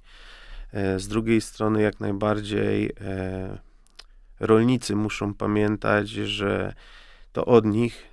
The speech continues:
też dużo zależy. W zasadzie praktycznie tyle samo, ile, e, od naszych działań, albo i więcej, dlatego że, e,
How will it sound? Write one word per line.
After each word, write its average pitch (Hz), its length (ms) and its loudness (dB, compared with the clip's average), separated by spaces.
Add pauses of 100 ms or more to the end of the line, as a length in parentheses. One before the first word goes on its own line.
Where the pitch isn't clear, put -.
(120)
też 113 420 0 (300)
dużo 104 380 0
zależy. 101 600 -2
W 101 60 -16
zasadzie 104 360 -6
praktycznie 101 480 -8
tyle 120 300 0
samo, 117 380 -2
ile, 104 420 -2
e, - 320 -6
od 104 160 -4
naszych 104 420 -4
działań, 107 540 0
albo 101 300 -4
i 107 80 0
więcej, 107 500 -2
dlatego 104 420 -6
że, 104 320 -4 (800)
e, 107 420 0